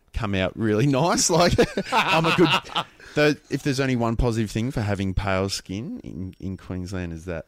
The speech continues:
Speaker 1: um, like, it sucks with the sun.
Speaker 2: Yeah.
Speaker 1: Um, but yeah, the tattoos look very, the colours in the tattoos look very bright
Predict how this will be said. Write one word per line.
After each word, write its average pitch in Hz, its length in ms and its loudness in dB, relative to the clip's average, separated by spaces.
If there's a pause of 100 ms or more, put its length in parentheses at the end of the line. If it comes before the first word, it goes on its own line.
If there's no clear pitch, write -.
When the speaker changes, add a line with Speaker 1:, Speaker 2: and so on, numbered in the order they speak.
(140)
Speaker 1:
um, 76 640 -10
like, 80 180 -10
it - 140 -12
sucks - 460 -8 (100)
with 95 160 -12
the 82 80 -8
sun. 131 480 -4 (120)
Speaker 2:
Yeah. 85 420 -4
Speaker 1:
Um, 78 280 -10 (440)
but 80 220 -6 (380)
yeah, 76 260 -8
the 78 140 -10
tattoos 78 680 -6
look 76 140 -10
very, 73 380 -8
the 87 80 -6
colours 90 360 -4
in 80 100 -8
the 73 80 -10
tattoos 73 340 -8
look 71 100 -10
very 71 240 -10
bright 73 480 -12